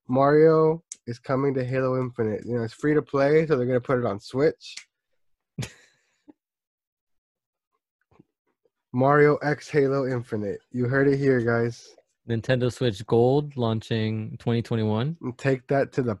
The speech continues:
Speaker 1: bank.
Speaker 2: <laughs> Oh, shit.
Speaker 1: Uh,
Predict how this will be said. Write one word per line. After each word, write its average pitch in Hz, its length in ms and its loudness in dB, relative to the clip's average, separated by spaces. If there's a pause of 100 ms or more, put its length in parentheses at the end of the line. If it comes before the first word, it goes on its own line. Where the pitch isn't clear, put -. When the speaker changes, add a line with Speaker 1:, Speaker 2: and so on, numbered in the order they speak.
(100)
Speaker 1:
bank. 139 480 0 (880)
Speaker 2:
<laughs> - 80 -8 (1700)
Oh, 113 760 -4
shit. 104 480 -12 (1120)
Speaker 1:
Uh, 139 460 2